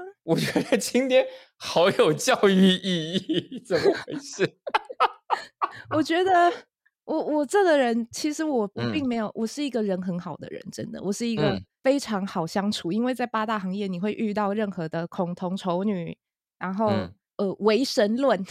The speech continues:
Speaker 2: <laughs> 就他今天跟神请假出来的基督教徒之类的。<laughs> 但是他，
Speaker 1: 他自己还，
Speaker 2: 他，
Speaker 1: 他自己还四铺家门说：
Speaker 2: 对。
Speaker 1: “我是基督徒，但我今天请假出来。”
Speaker 2: 对，对，对，对，之类的。然后或者是，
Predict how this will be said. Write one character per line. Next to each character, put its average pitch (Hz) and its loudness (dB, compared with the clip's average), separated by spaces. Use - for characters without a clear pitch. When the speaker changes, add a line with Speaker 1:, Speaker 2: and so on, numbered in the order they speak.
Speaker 2:
<laughs> - -20
就 277 2
他 254 0
今 254 -6
天 254 2
跟 254 0
神 196 -2
请 185 -6
假 196 -2
出 202 -2
来 175 0
的 165 -2
基 180 -6
督 180 -6
教 165 0
徒 - -12
之 - -10
类 180 4
的。 247 4
<laughs> 523 6
但 427 4
是 370 4
他， 403 8
Speaker 1:
他 370 6
自 339 6
己 330 6
还， 180 4
Speaker 2:
他， - 2
Speaker 1:
他 415 8
自 415 10
己 339 6
还 151 6
四 - 2
铺 208 4
家 175 4
门 135 4
说： 180 4
Speaker 2:
对。 165 6
Speaker 1:
“我 113 4
是 143 0
基 139 0
督 147 2
徒， 110 -2
但 127 2
我 101 2
今 110 0
天 117 2
请 92 -2
假 87 2
出 78 -6
来。” 53 -2
Speaker 2:
对， 302 4
对， 233 2
对， 214 -2
对， 190 -2
之 196 -2
类 202 0
的。 110 -10
然 185 -2
后 240 2
或 240 2
者 220 0
是， 262 -4